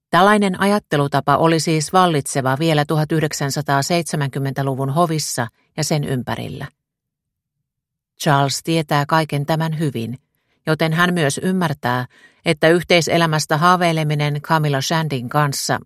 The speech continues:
on taistelua tuulimyllyjä vastaan. Charles kyllä julistaa rakkauttaan Camillaa kohtaan heidän yhteisellä Portsmouthin matkallaan, mutta ei pyydä täältä kuitenkaan lupausta odottamisesta.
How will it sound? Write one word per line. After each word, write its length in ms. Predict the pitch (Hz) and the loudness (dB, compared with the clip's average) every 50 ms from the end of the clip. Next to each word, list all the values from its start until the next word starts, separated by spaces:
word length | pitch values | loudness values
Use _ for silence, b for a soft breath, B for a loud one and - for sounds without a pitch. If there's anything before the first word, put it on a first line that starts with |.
| _ | _
on 180 | - 165 151 147 | -4 -4 -4 -2
taistelua 580 | - 175 180 175 - - - 143 143 139 139 139 | 0 0 0 0 -2 -2 -2 -2 0 0 0 -2
tuulimyllyjä 680 | - 185 175 165 147 139 131 127 123 120 120 127 127 123 | 0 0 0 0 0 0 -2 -4 -4 -4 -4 -4 -4 -4
vastaan. 560 | 110 107 123 - - - - 110 - - 147 - _ _ _ _ _ _ _ _ _ _ _ _ _ _ _ _ _ _ _ _ _ _ _ - | -4 -4 -6 -6 -10 -10 -12 -14 -14 -14 -18 -20 _ _ _ _ _ _ _ _ _ _ _ _ _ _ _ _ _ _ _ _ _ _ _ 0
Charles 400 | - 170 160 160 170 165 - - | 2 4 4 4 4 2 -4 -4
kyllä 240 | - 185 180 175 175 | -2 -2 0 2 2
julistaa 560 | 170 185 190 202 202 - - - 175 165 160 | 2 2 4 2 2 0 0 0 0 2 2
rakkauttaan 800 | 170 180 175 - _ - 151 143 139 - _ 156 147 143 147 147 | 0 -2 -4 -6 _ 0 0 0 0 0 _ 0 0 0 -2 -2
Camillaa 480 | - 170 170 175 165 147 135 131 131 131 | -2 -2 0 0 0 0 0 -2 -4 -4
kohtaan 600 | - 165 175 170 147 - _ 139 135 131 131 123 123 b b b b b | -2 -2 -2 -2 -6 -6 _ -2 0 0 -2 -4 -6 b b b b b
heidän 280 | - 165 165 165 156 156 | 4 4 6 6 4 2
yhteisellä 760 | 156 151 143 - 156 151 147 - 165 156 151 147 156 147 139 - | 0 -2 -2 0 0 0 2 2 2 2 2 2 2 0 0 -2
Portsmouthin 680 | - 170 165 165 151 - - 151 135 - - 143 143 143 | 2 2 2 2 2 -2 -4 -4 -4 -2 -2 -2 0 0
matkallaan, 720 | 156 160 151 - - 147 135 131 127 127 127 127 127 120 - _ _ _ _ _ _ _ _ _ _ _ | 0 -2 -2 -4 -4 -2 -2 0 0 0 -2 -2 -4 -6 -10 _ _ _ _ _ _ _ _ _ _ _
mutta 260 | - 147 - - 143 | -4 -4 0 0 0
ei 160 | 147 156 175 | 2 2 0
pyydä 280 | - 190 185 185 180 170 - _ | -2 -2 -2 -2 -2 -4 -4 _
täältä 280 | 175 160 156 - 147 | -2 0 0 0 -4
kuitenkaan 560 | 147 175 170 156 139 135 135 - 147 143 139 | -2 -2 -2 0 0 -2 -2 -2 -2 -2 -2
lupausta 500 | 147 170 156 - 120 120 127 - - 139 | -2 -4 -2 -2 -2 -2 -2 -4 -4 -2
odottamisesta. 840 | 127 127 110 107 - _ 120 120 123 117 - 87 - - - - - | -2 -2 -4 -6 -8 _ -10 -8 -8 -8 -10 -10 -10 -12 -12 -14 -18